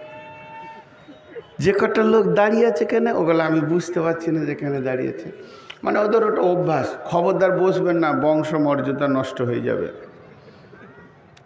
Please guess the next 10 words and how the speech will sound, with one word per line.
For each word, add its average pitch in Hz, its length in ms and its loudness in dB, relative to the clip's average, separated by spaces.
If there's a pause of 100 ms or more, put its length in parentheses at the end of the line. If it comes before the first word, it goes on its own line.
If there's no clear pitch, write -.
(280)
নিজের 147 300 4
বংশকে 156 520 2
বেজ্জতি 143 520 0
করতে 135 300 -2
হয় 117 200 -2
না। - 160 -4 (420)
দাঁড়িয়ে 160 300 4
থাকবেন 127 480 0
একদম, 107 400 -2 (880)
হুম, 117 180 0